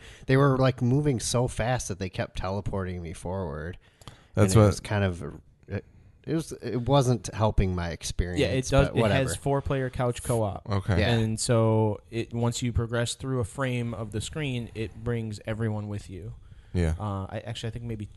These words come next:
Speaker 3: at least two people have to be at that
Speaker 1: Yeah.
Speaker 3: side of the screen to make
Speaker 1: Well,
Speaker 3: it
Speaker 1: it
Speaker 3: do
Speaker 1: was
Speaker 3: that.
Speaker 1: those two people.
Speaker 3: Uh, or me.
Speaker 1: <laughs>
Speaker 3: I, I actually made it to the end a few times of each screen,
Speaker 1: Yeah, I mean,
Speaker 3: so
Speaker 1: that's fine once you try a bit, but I just felt like I didn't even have a chance to take in the scene before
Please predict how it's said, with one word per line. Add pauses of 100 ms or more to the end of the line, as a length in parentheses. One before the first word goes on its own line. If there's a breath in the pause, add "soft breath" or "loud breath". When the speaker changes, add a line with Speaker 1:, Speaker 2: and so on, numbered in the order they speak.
(140)
Speaker 3:
at
least
two
people
have
to
be
at
that
Speaker 1:
Yeah.
Speaker 3:
side
of
the
screen
to
make
Speaker 1:
Well,
Speaker 3:
it
Speaker 1:
it
Speaker 3:
do
Speaker 1:
was
Speaker 3:
that.
Speaker 1:
those
two
people. (280)
Speaker 3:
Uh,
or
me.
Speaker 1:
<laughs>
Speaker 3:
I,
I
actually
made
it
to
the
end
a
few
times
of
each
screen,
Speaker 1:
Yeah,
I
mean,
Speaker 3:
so
Speaker 1:
that's
fine
once
you
try
a
bit,
but
I
just
felt
like
I
didn't
even
have
a
chance
to
take
in
the
scene
before